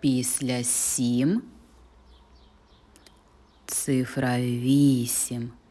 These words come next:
Вірно. Яка наступна цифра після вісім? Цифра дев'ять.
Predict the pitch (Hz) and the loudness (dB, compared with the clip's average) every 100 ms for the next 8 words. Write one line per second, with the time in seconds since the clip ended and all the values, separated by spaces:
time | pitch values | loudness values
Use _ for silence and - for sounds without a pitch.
0 | _ - 127 123 117 113 123 139 220 - | _ -12 -10 -8 -8 -6 -4 -4 -4 -10
1 | - _ - - - - - 165 170 170 | -20 _ -20 -20 -20 -20 -2 4 6 6
2 | 165 165 165 165 156 139 170 185 220 - | 6 6 4 2 -2 -2 2 0 0 -8
3 | - - - 262 254 254 254 - 240 247 | -20 -8 0 0 2 2 0 2 4 4
4 | - 240 240 240 - - 214 240 240 - | 6 4 4 2 -8 -2 4 4 4 4
5 | 240 240 - - - - - _ _ _ | 4 2 -4 -20 -20 -20 -20 _ _ _
6 | _ - - _ _ - - - _ _ | _ -20 -20 _ _ -20 -20 -20 _ _
7 | _ _ _ - - 139 135 - 160 165 | _ _ _ -8 0 2 2 0 -2 -2
8 | - - 127 143 135 120 110 120 151 247 | -4 -8 -2 2 2 2 -2 -4 -2 -2
9 | - | -4